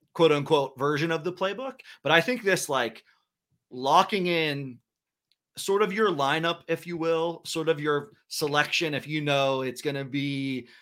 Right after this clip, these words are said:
most receptions, most rushing yards. And I get it, you're gonna be able to go look at odds or whatever, but I think locking something in and trying to, to get every single thing right could be an interesting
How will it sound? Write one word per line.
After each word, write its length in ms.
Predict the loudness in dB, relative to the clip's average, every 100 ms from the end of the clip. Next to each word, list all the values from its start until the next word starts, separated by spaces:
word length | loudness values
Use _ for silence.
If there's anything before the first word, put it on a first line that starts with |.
| _
most 260 | 2 4 4
receptions, 600 | -2 0 0 0 -4 -4
most 260 | -4 -2 0
rushing 300 | -2 -4 -4
yards. 360 | -2 -2 -4
And 100 | 2
I 80 | 2
get 180 | 4 2
it, 180 | 2 -2
you're 100 | -6
gonna 120 | -2
be 80 | -4
able 140 | -4
to 40 |
go 440 | -4 -2 -2 -4 -10 _ _ _
look 140 | 0 0
at 80 | 2
odds 420 | 4 4 0 -2
or 80 | -2
whatever, 420 | 0 2 2 2
but 140 | 2
I 120 | 4
think 240 | 4 0 0
locking 420 | 2 2 2 -2
something 400 | 0 -2 -2 0
in 400 | 0 0 -2 -8 -14 _ _
and 120 | -8 2
trying 260 | 4 4
to, 160 | 2 0 -8 _ _
to 80 | -4
get 320 | 4 4 4
every 300 | -2 0 0
single 300 | 0 -2 -2
thing 260 | -2 -4 -4
right 400 | -4 -2 -4 -10 -14 -18 _ _
could 180 | 4 4
be 400 | 0 -2 -4 -6 -4
an 140 | -4
interesting 580 | -2 -4 -2 -2 -2